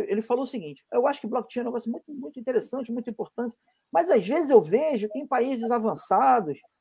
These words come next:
Europa, não sei o quê, o, o potencial é, é, é grande, mas não é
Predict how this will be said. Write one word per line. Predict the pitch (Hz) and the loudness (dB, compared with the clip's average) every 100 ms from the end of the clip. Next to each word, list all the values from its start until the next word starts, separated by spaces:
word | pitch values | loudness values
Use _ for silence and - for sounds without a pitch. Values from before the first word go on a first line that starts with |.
| _ - | _ 2
Europa, | 160 190 254 226 | 6 8 8 8
não | 214 | 4
sei | 226 | 2
o | 277 | -2
quê, | - _ _ _ _ _ - | -8 _ _ _ _ _ -12
o, | - - 233 | -8 -8 0
o | |
potencial | 311 311 302 - 277 320 | 2 2 0 2 6 8
é, | 302 - | 8 6
é, | 240 220 | 0 2
é | |
grande, | 202 196 294 320 | 6 6 4 -2
mas | 339 330 247 | -6 -6 -8
não | 320 | -6
é | 247 | -4